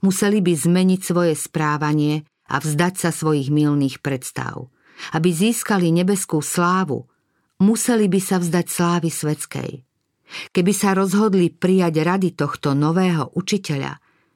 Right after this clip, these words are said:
museli by zavrhnúť názory popredných učiteľov a mysliteľov svojej doby.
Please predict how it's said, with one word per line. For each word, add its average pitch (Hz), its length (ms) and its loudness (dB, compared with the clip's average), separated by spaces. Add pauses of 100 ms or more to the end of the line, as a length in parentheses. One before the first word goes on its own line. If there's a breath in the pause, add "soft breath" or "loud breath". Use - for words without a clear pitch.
(420)
museli 226 400 2
by 214 100 2
zavrhnúť 190 560 2
názory 170 600 2
popredných 190 760 0
učiteľov 180 800 0 (340 loud breath)
a 160 140 0
mysliteľov 165 760 0
svojej 143 560 -2
doby. 131 380 -6